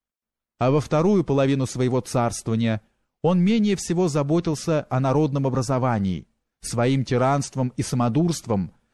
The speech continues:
напротив, способствовал ещё большему умственному невежеству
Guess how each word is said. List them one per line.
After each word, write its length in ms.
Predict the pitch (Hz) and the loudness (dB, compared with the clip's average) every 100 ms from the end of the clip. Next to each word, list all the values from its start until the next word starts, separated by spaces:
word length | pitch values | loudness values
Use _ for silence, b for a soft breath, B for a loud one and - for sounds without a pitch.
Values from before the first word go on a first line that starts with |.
| _ | _
напротив, 560 | 131 160 170 202 196 185 | -2 -2 2 2 0 -4
способствовал 800 | - 160 - 185 180 - 175 165 | -4 -4 -2 -2 -2 -2 0 0
ещё 340 | 147 147 165 | 0 -2 -2
большему 480 | 135 160 143 147 139 | 2 2 0 -2 0
умственному 640 | 160 165 - 131 127 123 120 | 2 0 -2 -4 -2 0 0
невежеству 800 | 110 143 175 165 - 151 156 | 2 2 0 -2 -2 -2 -2